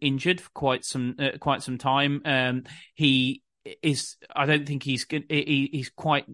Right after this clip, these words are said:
near fitness, but the update, um, from the medical team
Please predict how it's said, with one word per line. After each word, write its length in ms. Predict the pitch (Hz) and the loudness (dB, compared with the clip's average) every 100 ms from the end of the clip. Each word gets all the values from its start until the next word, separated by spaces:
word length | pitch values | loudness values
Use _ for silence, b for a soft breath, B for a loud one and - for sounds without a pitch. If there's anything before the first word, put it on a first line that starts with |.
| - | -12
near 280 | 143 135 135 | 0 2 2
fitness, 420 | - 156 156 143 | 2 -2 0 -4
but 180 | - 147 | -2 0
the 240 | 143 135 - | 2 2 0
update, 640 | 156 139 151 139 - - - | -4 2 2 2 0 -10 -6
um, 320 | 139 131 127 | 0 0 0
from 160 | 123 139 | -2 -2
the 60 | 131 | 2
medical 420 | 139 135 - 127 | 0 0 -6 -8
team 460 | - 139 127 127 | -2 0 0 -2